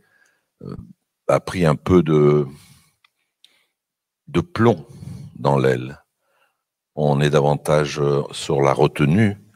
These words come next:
On évite aujourd'hui d'exprimer totalement. Et en même temps, il y a une, euh, comment dirais-je, une fluorescence, une fluorescence de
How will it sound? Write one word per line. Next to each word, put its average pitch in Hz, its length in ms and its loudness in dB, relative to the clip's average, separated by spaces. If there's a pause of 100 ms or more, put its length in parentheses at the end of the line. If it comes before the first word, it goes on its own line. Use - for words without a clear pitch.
(600)
On 67 100 2
évite 76 440 2
aujourd'hui 71 580 -2
d'exprimer 80 720 -2
totalement. 78 800 0 (1000)
Et 101 240 4
en 117 80 4
même 110 280 4
temps, 196 480 2 (400)
il 92 240 0
y 98 120 2
a 160 160 4
une, 95 260 0
euh, 78 340 2 (1080)
comment 101 180 -2
dirais-je, 76 540 -2
une 76 180 -6
fluorescence, 110 1040 0
une 78 140 -4
fluorescence 110 1000 0
de 80 240 0